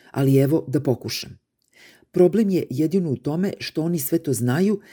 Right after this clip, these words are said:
i kao da čekaju da se nešto dogodi samo po sebi. Vučić im nije dao uslove za fer izbore i oteo ih za sebe. Nikada vam ih neće dati ako ih ne otmete od njega,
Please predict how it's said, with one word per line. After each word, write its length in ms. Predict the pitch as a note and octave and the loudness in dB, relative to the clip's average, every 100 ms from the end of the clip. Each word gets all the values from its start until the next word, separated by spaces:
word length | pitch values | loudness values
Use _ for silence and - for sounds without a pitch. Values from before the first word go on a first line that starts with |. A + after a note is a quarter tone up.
| - - | -12 -8
i 120 | C3 | 0
kao 180 | G3 F#3 | 2 2
da 100 | D3 | 2
čekaju 480 | D#3 E3+ F#3+ F#3 | 2 2 2 2
da 100 | B2+ | 0
se 160 | A#2+ B2+ | -2 -2
nešto 340 | C3 C#3 - | -2 -4 -6
dogodi 480 | A#2 B2 D3+ C3+ C3 - | -4 -2 -2 -4 -8 -6
samo 360 | - A2+ A2+ | -6 -4 -6
po 140 | - B2 | -6 -4
sebi. 360 | C3+ A#2 - - _ _ _ | 0 0 -2 -16 _ _ _
Vučić 380 | C#3 F#3+ G3+ F3+ | 0 0 0 -2
im 120 | D#3 | -2
nije 200 | E3+ F3+ | 2 2
dao 220 | D#3 D3+ | 2 0
uslove 380 | C#3 B2+ C3+ A2+ | -2 -2 -2 -2
za 140 | G#2 | -2
fer 260 | A#2 A#2+ A2+ | -2 0 0
izbore 480 | G#2+ G2 A#2+ F#2+ - - | -4 -4 -4 -4 -6 -4
i 140 | C3+ | 0
oteo 280 | A#2+ - G2 | 0 -2 -6
ih 180 | E2+ - | -6 -6
za 80 | G#2 | -6
sebe. 380 | - F#2+ - - _ _ _ _ _ _ _ _ - | -4 -4 -6 -16 _ _ _ _ _ _ _ _ -4
Nikada 400 | C#3+ C#3+ D3+ C#3 | -2 2 2 2
vam 160 | C3 | 0
ih 180 | B2 - | -2 -2
neće 300 | B2+ A#2+ B2+ | -2 -2 -4
dati 420 | B2+ A#2+ C#3 F#3+ - | -4 -6 -4 -6 -4
ako 240 | C3+ E3 | -6 -4
ih 140 | D#3+ C#3 | -6 -2
ne 140 | C3+ | -2
otmete 380 | C3 C3+ C3 B2+ | -2 -4 -4 -6
od 120 | A2+ | -2
njega, 340 | B2+ A#2+ - | -2 -2 -6